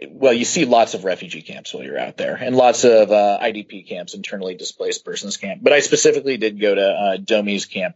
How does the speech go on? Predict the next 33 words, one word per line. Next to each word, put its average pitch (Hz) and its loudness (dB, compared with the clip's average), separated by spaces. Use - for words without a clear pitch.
to 98 -6
write 104 2
a 104 2
story 101 2
about, 95 2
um, 95 -2
about 110 2
this 113 2
urban 120 -2
gardening 113 0
initiative, 123 0
um, 113 -2
in 120 -6
the 117 -2
camp, 120 0
um, 101 0
being 104 2
sponsored 110 2
and 101 2
sort 110 4
of 101 -4
coordinated 101 2
by 101 4
this 95 -2
group - -8
called 98 4
Lemon 104 2
Tree 101 -4
Trust. - -2
So - 2
they 160 6
got 160 6
a 139 2